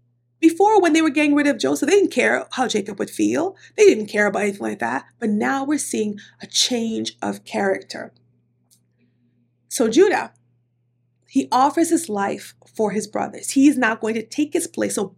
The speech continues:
Benjamin can go home. He will become the slave so that Benjamin can return to the father, so the father will not be grieved. What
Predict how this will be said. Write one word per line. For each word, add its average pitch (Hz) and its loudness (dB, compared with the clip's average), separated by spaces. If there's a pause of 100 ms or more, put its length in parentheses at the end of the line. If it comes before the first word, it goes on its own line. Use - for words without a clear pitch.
Benjamin 214 -2 (240)
can 220 -2
go 202 0
home. - -10 (720)
He 302 4
will 339 4
become 285 0
the 247 -6
slave - -10 (340)
so 214 -2
that 208 -2 (240)
Benjamin 233 0
can 208 -8
return 220 -4
to 240 -8
the 226 -4
father, 208 -2
so 220 -4
the 214 -6
father 202 0
will 196 0
not 190 -4 (400)
be 190 -4 (440)
grieved. - -6 (2250)
What 220 -2